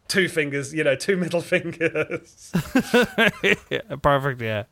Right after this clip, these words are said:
Speaker 1: And then just dashes off into the snow. And they're like,
Speaker 2: Yeah.
Speaker 1: "Holy shit, Abraham was right." But now they've got the thing where,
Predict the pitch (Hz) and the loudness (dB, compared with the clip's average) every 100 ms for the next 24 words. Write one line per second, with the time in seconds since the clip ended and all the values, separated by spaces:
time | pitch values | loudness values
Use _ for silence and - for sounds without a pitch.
0 | - 170 165 151 147 147 - 127 151 151 | -2 0 4 4 2 -2 -2 2 4 4
1 | 160 143 135 131 131 123 123 - 139 117 | 2 2 2 2 -4 -4 -8 -6 -2 -2
2 | 104 - _ _ _ _ _ _ _ - | -4 -12 _ _ _ _ _ _ _ -8
3 | 147 151 139 131 123 - 131 123 170 170 | -4 0 2 2 0 -2 2 4 4 2
4 | 170 - 156 127 104 - - _ _ _ | 0 -2 -2 -2 -6 -14 -20 _ _ _
5 | _ _ _ _ _ 147 147 143 135 127 | _ _ _ _ _ 0 2 2 2 0
6 | 127 110 135 131 113 - - - 147 151 | -2 -4 0 2 0 -6 -4 -4 -2 2
7 | 180 185 156 139 151 139 143 - 139 131 | 4 4 4 2 0 -4 -4 0 0 2
8 | 131 135 127 123 | 2 4 4 0